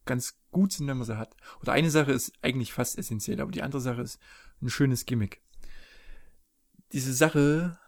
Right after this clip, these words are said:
dieses Gimmick, äh, haben wir auch von meinem Bruder und seiner Frau, glaub, zur Geburt der Kinder geschenkt bekommen. Und das ist so eine, weiß nicht, ob du das schon mal gesehen hast, so eine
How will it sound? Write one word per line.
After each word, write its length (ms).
dieses 280
Gimmick, 480
äh, 100
haben 720
wir 80
auch 120
von 520
meinem 300
Bruder 340
und 100
seiner 220
Frau, 520
glaub, 200
zur 120
Geburt 480
der 60
Kinder 260
geschenkt 320
bekommen. 420
Und 80
das 120
ist 100
so 80
eine, 380
weiß 120
nicht, 80
ob 60
du 60
das 80
schon 100
mal 40
gesehen 220
hast, 140
so 80
eine 280